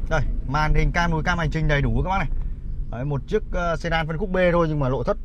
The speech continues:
quá là rộng luôn. Đấy, rộng nhất phân khúc B nhá. Đây là em sẽ review, ờ, qua phần, ờ,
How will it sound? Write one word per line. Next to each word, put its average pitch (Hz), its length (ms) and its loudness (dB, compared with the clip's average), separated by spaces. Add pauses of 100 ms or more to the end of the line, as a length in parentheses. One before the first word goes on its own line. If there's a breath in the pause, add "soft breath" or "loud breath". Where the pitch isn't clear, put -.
quá - 180 -4
là 226 80 2
rộng 170 260 0
luôn. 147 100 -2 (680)
Đấy, 120 160 -6
rộng 151 160 -4
nhất 220 160 -4
phân 180 120 -4
khúc 202 120 -2
B 196 40 0
nhá. 185 260 0 (680)
Đây 139 120 -4
là 131 120 -4
em 147 80 -2
sẽ 180 140 -4
review, 156 500 -2
ờ, 147 360 -4
qua 151 480 -2 (840)
phần, 127 240 -2
ờ, 120 540 -2